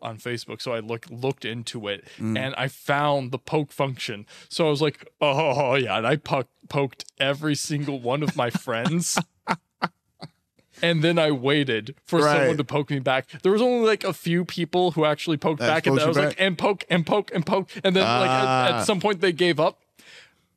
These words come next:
Speaker 1: M-, one of my little sister's best friends, Mac,
Speaker 2: Mm-hmm.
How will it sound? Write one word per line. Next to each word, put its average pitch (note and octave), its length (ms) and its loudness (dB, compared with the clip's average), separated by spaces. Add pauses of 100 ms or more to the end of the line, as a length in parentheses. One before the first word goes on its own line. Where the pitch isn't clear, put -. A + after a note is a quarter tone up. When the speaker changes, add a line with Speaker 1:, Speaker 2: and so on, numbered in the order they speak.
(220)
Speaker 1:
M-, D#3 180 -8
one D#3+ 280 0
of E3+ 100 0
my D#3 140 2
little D#3+ 240 -2
sister's D#3 480 -4
best - 320 -2
friends, A2 500 -6 (140)
Mac, B2 720 -6 (100)
Speaker 2:
Mm-hmm. A2+ 360 -2